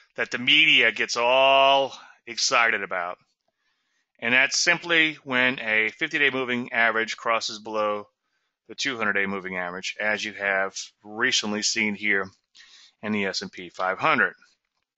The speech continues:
Now, here's the thing. It, and, and when I say it, it means buying and selling on moving average crossovers. Does it test out? In fact, Rob Hanna, and you always get something good out of Rob Hanna. He's a good friend of mine. We've been, um,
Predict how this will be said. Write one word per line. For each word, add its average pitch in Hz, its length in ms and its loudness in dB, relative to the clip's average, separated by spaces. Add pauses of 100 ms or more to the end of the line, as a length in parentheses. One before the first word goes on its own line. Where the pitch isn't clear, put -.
(880)
Now, 156 80 2
here's 202 220 6
the 165 40 -4
thing. 143 280 4
It, 190 300 4 (100)
and, 143 260 -6
and 143 320 -6
when 156 120 0
I 160 60 6
say 165 260 4
it, 151 360 2
it 135 40 -12
means 127 300 -4
buying 143 340 2
and 135 100 -2
selling 139 420 -2
on 117 420 -6 (460)
moving 143 420 -6
average 120 380 0
crossovers. 127 800 0
Does 156 240 0
it 139 140 -6
test 131 340 0
out? 120 240 2
In 110 80 -14
fact, 120 300 -2
Rob 127 280 2
Hanna, 127 480 2 (680)
and 120 300 -2
you 165 120 4
always 220 240 4
get 180 140 0
something 143 280 -2
good 135 180 0
out 120 100 4
of 113 80 -2
Rob 113 240 0
Hanna. 110 260 -2
He's 123 180 -10
a - 20 -10
good 120 160 -10
friend 120 240 -4
of 113 60 -4
mine. 110 260 -2
We've 113 160 -10
been, 117 200 -4
um, 107 300 -4